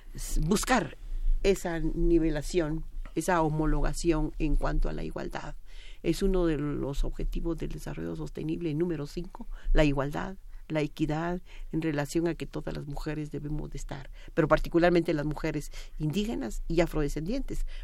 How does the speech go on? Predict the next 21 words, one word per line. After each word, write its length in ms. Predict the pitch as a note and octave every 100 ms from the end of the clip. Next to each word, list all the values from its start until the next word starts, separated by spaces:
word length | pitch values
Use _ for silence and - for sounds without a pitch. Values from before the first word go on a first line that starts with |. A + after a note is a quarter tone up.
| -
porque 200 | D3+ D#3
son, 360 | G3 G3+ F#3 F3+
son 220 | - F#3+
las 200 | F#3 D#3
dos 320 | F3 F#3+ - - -
agrupaciones 880 | D3 D#3+ D#3 D3+ - E3+ E3+ F3+ - - - -
a 100 | D#3
lo 120 | D#3+
largo 300 | E3 F3 E3
de 80 | D3
América 340 | D#3 D#3 D#3+
Latina 440 | D#3+ E3 E3+ F#3 -
en 160 | D#3
donde 300 | C#3+ D3 C#3+ - - -
nos 160 | D3 D3+
vemos 240 | D#3+ D#3+
prácticamente, 920 | - D#3 - - E3 D3+ D#3+ - D#3+ D#3+ - - - -
eh, 420 | D#3 D3+ D3 C#3 C3
discriminadas 960 | D3 - D#3 D#3 D#3 D3 D3 D#3 D3+ -
en 260 | D#3+ D3
la 560 | D3 C#3 C#3 C#3 C#3 D3